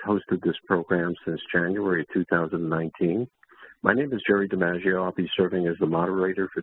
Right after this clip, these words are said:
today's webinar, which is entitled Effective Moving Dynamic Loads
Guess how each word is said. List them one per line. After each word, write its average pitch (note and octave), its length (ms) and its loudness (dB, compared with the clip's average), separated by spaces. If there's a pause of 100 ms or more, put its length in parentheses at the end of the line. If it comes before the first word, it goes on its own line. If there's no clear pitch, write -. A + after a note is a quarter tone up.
(120)
today's E2+ 220 2 (100)
webinar, D#2+ 480 0 (440)
which F#2 180 0
is F2 100 2
entitled F2 800 0
Effective F#2+ 560 0
Moving G#2+ 480 2
Dynamic F2+ 480 0
Loads E2+ 400 -2